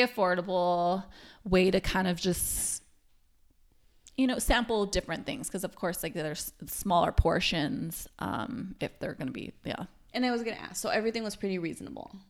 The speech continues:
Speaker 1: Yeah.
Speaker 2: Eh, what about outside of happy hour?
Speaker 1: Outs-, um, it was still reasonable because
Speaker 2: Okay.
Speaker 1: you don't have the tax. Um,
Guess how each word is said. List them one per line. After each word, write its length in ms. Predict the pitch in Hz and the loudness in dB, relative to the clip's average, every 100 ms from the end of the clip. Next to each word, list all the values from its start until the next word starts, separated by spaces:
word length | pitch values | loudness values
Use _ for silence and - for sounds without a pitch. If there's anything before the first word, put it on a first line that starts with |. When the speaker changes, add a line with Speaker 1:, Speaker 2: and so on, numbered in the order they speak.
| _ 240 | _ -8
Speaker 1:
Yeah. 560 | 175 180 160 143 - 175 | -2 0 2 0 0 0
Speaker 2:
Eh, 80 | 170 | 2
what 180 | 220 | 2
about 220 | 226 233 - | 4 2 2
outside 380 | 185 185 180 180 | 0 0 -6 -8
of 80 | |
happy 280 | 185 185 - | -10 -12 -10
hour? 440 | - - - 214 - _ _ _ | -10 -10 -12 -16 -18 _ _ _
Speaker 1:
Outs-, 260 | 240 294 - - _ - - | 4 4 0 -12 _ -12 2
um, 220 | 349 403 | 4 4
it 60 | 427 | 0
was 100 | 427 | -4
still 220 | - 539 587 | 4 8 8
reasonable 580 | 370 233 226 190 180 165 | 6 2 0 0 0 0
because 280 | 220 277 285 | 0 0 2
Speaker 2:
Okay. 100 | 269 | 2
Speaker 1:
you 80 | 277 | 2
don't 220 | 302 277 | 2 2
have 240 | 302 262 | 0 0
the 100 | 262 | 0
tax. 1160 | 277 - - - 196 190 208 269 277 - - - - | 0 6 6 8 6 6 6 2 -2 -4 -2 -2 -2
Um, 680 | 202 196 185 180 175 180 | -2 0 0 -2 -4 -6